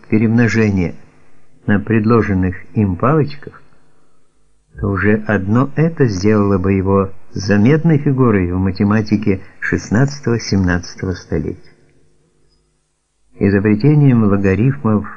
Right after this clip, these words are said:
Неппер ввёл в математику новую функциональную зависимость, обобщив понятие отношения. Однако и это ничто по сравнению с тем глубоким переворотом,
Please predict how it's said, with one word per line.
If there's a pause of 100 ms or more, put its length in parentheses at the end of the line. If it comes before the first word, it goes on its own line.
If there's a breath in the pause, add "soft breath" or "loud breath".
(100)
Неппер
ввёл
в
математику
новую
функциональную
зависимость, (920)
обобщив
понятие
отношения. (1300)
Однако
и
это
ничто
по
сравнению
с
тем
глубоким
переворотом,